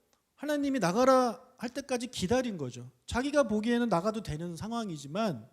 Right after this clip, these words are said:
하나님이 나가라는 말씀이 없었기 때문에 그냥 기다린 거예요.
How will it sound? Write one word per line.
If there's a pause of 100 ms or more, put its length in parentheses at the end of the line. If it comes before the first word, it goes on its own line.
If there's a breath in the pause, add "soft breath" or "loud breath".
(600 soft breath)
하나님이
나가라는
말씀이
없었기
때문에 (520 soft breath)
그냥
기다린
거예요.